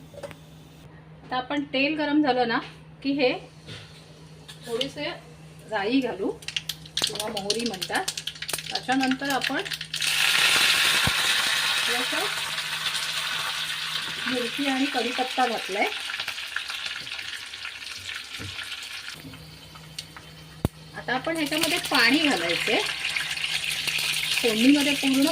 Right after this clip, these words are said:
पाणी घालायचंय. एक चमचाभर साखर घालायची. आता मस्त निघालाय, एकदम मऊ झालाय.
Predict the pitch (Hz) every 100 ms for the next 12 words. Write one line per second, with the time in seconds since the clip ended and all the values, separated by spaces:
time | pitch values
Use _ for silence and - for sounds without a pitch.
0 | 302 - 214 330 185 175 170 233 - -
1 | - - - - - - - - - -
2 | - - - 285 349 - - - - -
3 | - 247 233 226 302 339 339 330 - 247
4 | 240 - 165 156 - 147 - - - -
5 | - - - - - - - - - -
6 | - - - - - - - - - -
7 | - - 214 - - - - - - -
8 | - - - - 254 277 - - - 349
9 | 320 220 220 208 381 - - - - -
10 | - - - - - - - - - -
11 | - - - - - - - - - -
12 | - - - - - - - - - -
13 | - - - - - - - - 254 277
14 | 294 262 320 415 415 294 262 254 226 185
15 | 285